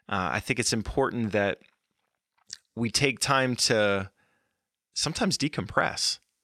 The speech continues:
to just relax a little bit, because maybe we're overwhelmed because we over-socialized for a moment. We've drained our battery, we've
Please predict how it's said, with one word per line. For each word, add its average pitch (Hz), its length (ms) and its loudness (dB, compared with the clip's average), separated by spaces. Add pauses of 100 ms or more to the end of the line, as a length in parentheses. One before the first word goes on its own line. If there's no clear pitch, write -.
(220)
to 117 120 -4
just 143 260 0
relax 107 420 2
a 123 80 2
little 90 220 0
bit, 90 200 -4
because 92 500 -4 (260)
maybe 143 220 2
we're 190 220 4
overwhelmed 170 640 0
because 110 280 -4
we 120 100 -2
over-socialized 120 920 0
for 98 160 -2
a 95 40 -2
moment. 90 320 -6 (400)
We've 110 220 -2
drained 127 340 2
our 147 120 2
battery, 127 680 2 (400)
we've 110 600 0